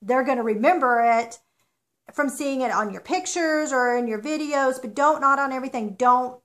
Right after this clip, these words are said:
don't spam people with everything. And when I also say spamming,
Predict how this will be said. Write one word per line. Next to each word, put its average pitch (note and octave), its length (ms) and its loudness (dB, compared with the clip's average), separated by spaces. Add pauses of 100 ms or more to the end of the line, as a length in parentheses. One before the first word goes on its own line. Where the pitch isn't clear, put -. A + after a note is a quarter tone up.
don't C4 240 -2
spam A#3 440 -6
people G#3 320 -10
with G3+ 140 -8
everything. G3 380 -8 (320)
And A#3+ 100 -4
when C#4 100 2
I C4+ 140 6
also G4+ 220 6
say D#4+ 160 -2
spamming, A#3 680 -4